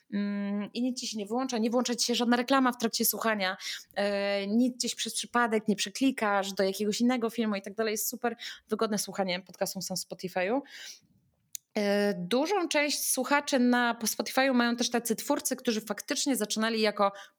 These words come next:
podcast, a nie youtuber. Na przykład właśnie wspomniana już wcześniej Asia ma zdecydowanie większość na, e, Spotify'u. Wręcz jak się wejdzie na YouTube'a,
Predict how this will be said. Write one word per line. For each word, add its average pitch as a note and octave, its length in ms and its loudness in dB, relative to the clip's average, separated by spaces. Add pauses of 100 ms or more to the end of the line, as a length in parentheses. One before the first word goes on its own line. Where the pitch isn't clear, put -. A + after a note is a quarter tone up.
podcast, A#3 600 2
a - 60 4
nie G#3+ 140 6
youtuber. F3+ 320 0 (340)
Na A3 60 -2
przykład A3+ 200 -4
właśnie A3+ 280 0
wspomniana A3+ 460 0
już G#3 80 -2
wcześniej G#3 320 -2
Asia G#3 240 0
ma B3+ 100 4
zdecydowanie G#3 640 2
większość F3 400 0
na, F3+ 280 0 (420)
e, G3 220 4
Spotify'u. A#3+ 560 0
Wręcz A#3+ 260 2
jak B3+ 120 0
się A#3+ 120 -2
wejdzie C#4 260 2
na B3+ 100 6
YouTube'a, A#3+ 460 4